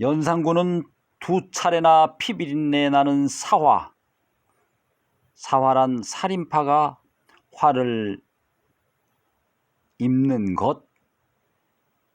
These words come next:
사화를 일으킨 장본인이었다. 조선의 사 대 사화 중에서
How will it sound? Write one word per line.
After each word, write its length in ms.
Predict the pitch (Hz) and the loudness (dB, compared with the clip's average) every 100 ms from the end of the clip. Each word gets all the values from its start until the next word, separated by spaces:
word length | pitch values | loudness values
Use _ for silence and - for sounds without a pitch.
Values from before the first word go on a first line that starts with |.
| _ _ _ _ _ - | _ _ _ _ _ -20
사화를 960 | - - 135 127 143 139 147 147 147 | -6 0 2 4 4 4 0 -2 -2
일으킨 640 | - 143 139 143 135 131 | -2 -4 -4 -2 -2 -2
장본인이었다. 1600 | 131 - 131 160 151 147 139 131 127 - 95 80 67 _ 82 76 - _ _ _ _ _ - | -4 -4 -4 -4 -4 -2 -2 -4 -8 -10 -8 -10 -12 _ -6 -6 -12 _ _ _ _ _ -12
조선의 680 | - 127 143 143 151 151 | -6 -4 -2 -2 -2 -4
사 480 | 143 - - 127 147 | -6 -4 4 6 6
대 380 | 139 147 147 - | 2 -2 -4 -8
사화 460 | - - 127 139 135 | -16 -6 -2 0 0
중에서 600 | 120 120 113 120 110 | -2 -6 -6 -6 -8